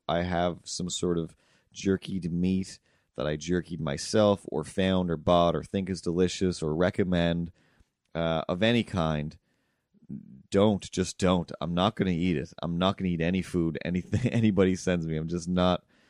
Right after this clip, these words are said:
uh, I think I just barely gave that squid or whatever Daryl wants to say that was a chance to get close to my mouth, and that's about it.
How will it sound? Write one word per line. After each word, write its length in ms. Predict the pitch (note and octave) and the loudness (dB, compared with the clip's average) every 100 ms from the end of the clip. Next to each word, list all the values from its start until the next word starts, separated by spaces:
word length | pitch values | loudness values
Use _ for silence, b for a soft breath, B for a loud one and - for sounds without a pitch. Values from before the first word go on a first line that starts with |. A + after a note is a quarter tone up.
| b b - | b b -6
uh, 420 | E2 E2 E2 E2 - _ _ _ _ _ _ _ _ _ _ _ - | -2 0 0 -2 -6 _ _ _ _ _ _ _ _ _ _ _ -8
I 60 | E2 | -4
think 180 | E2 | -2
I 40 | E2 | 0
just 280 | F2+ F2+ - | 0 0 4
barely 380 | F2+ F#2+ F#2 | 4 6 4
gave 280 | E2 F2 F2 | 2 2 2
that 180 | E2+ E2 | 0 -2
squid 460 | - - - F#2 F2 | -6 -6 2 4 4
or 120 | D#2+ | 2
whatever 400 | E2 F2 E2+ E2+ | 2 2 2 0
Daryl 280 | E2+ E2 E2 | 2 2 2
wants 200 | E2 - | 0 -4
to 80 | E2 | -6
say 220 | - E2 | -2 0
that 180 | D#2+ D#2 | 2 2
was 440 | D#2+ D#2+ D#2+ D#2 - b b b - | 2 2 0 -4 -14 b b b -14
a 60 | D2 | -12
chance 360 | - E2+ E2 - | -6 -4 -4 -4
to 80 | |
get 140 | E2 D#2 | -4 -2
close 240 | E2+ D#2+ | -4 -4
to 80 | - | -4
my 100 | D2 | -4
mouth, 360 | D#2+ F2 E2 D#2 | 0 0 0 -4
and 80 | D#2+ | -4
that's 240 | D#2+ - | -4 -6
about 260 | D2+ C#2 G#1 | -4 -2 -4
it. 240 | D#2+ | -10